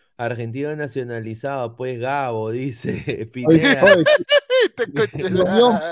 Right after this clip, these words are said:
Speaker 2: Bayón parecía, parecía, no sé, pe, de Irak, cuando tenía su barba gigante.
Speaker 1: La, mira, Bayón en Irak la rompe, hermano. Titular, Bayón.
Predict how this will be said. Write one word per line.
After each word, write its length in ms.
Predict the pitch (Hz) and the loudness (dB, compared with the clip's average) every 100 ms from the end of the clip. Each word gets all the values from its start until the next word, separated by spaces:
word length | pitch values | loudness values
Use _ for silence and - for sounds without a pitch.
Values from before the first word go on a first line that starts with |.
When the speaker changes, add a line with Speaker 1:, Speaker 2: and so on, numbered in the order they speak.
| 156 | -10
Speaker 2:
Bayón 500 | 190 180 196 226 214 | -4 0 4 4 4
parecía, 760 | 190 175 170 202 190 185 170 151 | 2 2 0 0 2 2 2 0
parecía, 840 | 135 135 135 160 160 151 143 127 120 | -2 -4 -4 -2 0 0 0 -2 -4
no 160 | 131 139 | -6 -6
sé, 240 | 151 143 | -4 -4
pe, 120 | 123 | -4
de 100 | 117 | -4
Irak, 360 | 117 120 139 135 _ _ _ | -2 2 2 0 _ _ _
cuando 240 | - 120 | -6 -4
tenía 240 | 117 123 143 | -2 -2 0
su 140 | 135 | 0
barba 320 | 131 143 135 127 | 2 2 0 -2
gigante. 640 | 123 120 135 120 120 127 | -4 -2 -2 -2 -4 -6
Speaker 1:
La, 80 | 135 | -8
mira, 300 | 127 131 123 | -8 -6 -4
Bayón 380 | 120 123 135 151 | -4 -4 -4 -4
en 120 | 160 | -6
Irak 320 | 139 127 139 156 | -6 -6 -8 -6
la 180 | 135 117 | -4 -4
rompe, 500 | 110 117 123 113 104 | -6 -6 -6 -8 -10
hermano. 280 | 104 120 117 | -10 -12 -12
Titular, 680 | 151 - 120 120 143 143 120 | -14 -10 -8 -4 -2 -2 -4
Bayón. 640 | 107 110 120 113 98 92 | -6 -6 -6 -6 -10 -18